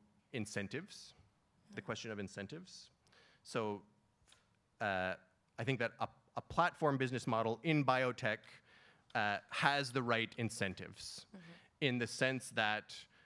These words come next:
Speaker 1: uh, what are our incentives? We wanna execute your project well. We wanna deliver the tech that you want. We want your company to succeed because we participate in that,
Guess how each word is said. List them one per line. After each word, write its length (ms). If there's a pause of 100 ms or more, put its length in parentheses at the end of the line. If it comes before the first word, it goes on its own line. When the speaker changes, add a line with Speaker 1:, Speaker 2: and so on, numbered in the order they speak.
(220)
Speaker 1:
uh, 460
what 180
are 100
our 120
incentives? 400
We 80
wanna 280
execute 520 (240)
your 100
project 460
well. 400 (340)
We 80
wanna 220
deliver 760
the 80
tech 300
that 140
you 180
want. 400 (180)
We 100
want 220
your 300
company 440
to 140
succeed 600 (600)
because 300
we 140
participate 680
in 160
that, 320